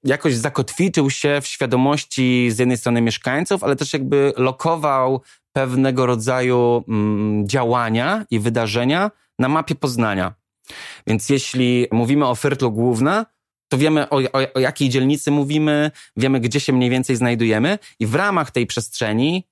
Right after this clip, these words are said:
właśnie kultury, sztuki, edukacji i integracji sąsiedzkiej realizujemy program CILOWY, ale realizujemy też, e, program dofinansowany z Ministerstwa Kultury,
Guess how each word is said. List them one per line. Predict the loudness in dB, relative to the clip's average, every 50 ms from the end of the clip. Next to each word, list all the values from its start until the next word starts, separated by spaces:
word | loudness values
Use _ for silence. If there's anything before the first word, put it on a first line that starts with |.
| _ _
właśnie | -2 -2 -2 -2 -4 -4
kultury, | -2 0 0 0 2 2 2 2 2 0
sztuki, | 0 -2 -2 0 2 2
edukacji | 2 2 0 -2 -2 -4 -4 -4 -6 -4 -2 0
i | 0
integracji | 0 0 0 0 0 -2 -2 -2 -4 -6 -4
sąsiedzkiej | -4 -4 -2 -2 -2 -4 -4 -4 -4 -2 -2 -2 -4 -6 -12 -20 -20 -20 -20 _ _ -4
realizujemy | -2 0 0 0 0 0 2 2 2 0
program | 0 0 0 0 0 -2 -2 -2
CILOWY, | -2 0 0 0 0 0 0 0 0 0 -2 -2 -4
ale | -4 -2 -2 0
realizujemy | 0 0 0 0 0 0 0 0 0 -2 0
też, | 0 -2 -2 -2 -4 -8 -10 -6 -4 -2 0 0
e, | 0
program | -2 -2 -2 0 0 0 0 -2 -2 0 0 0 0
dofinansowany | -2 -2 -2 -2 -2 -2 -2 -2 -2 -2 -2 -2 0
z | 0
Ministerstwa | -2 -2 -2 -2 -4 -4 -4 -6 -8 -4
Kultury, | -2 -2 -2 0 0 0 0 2 2 0 0 -2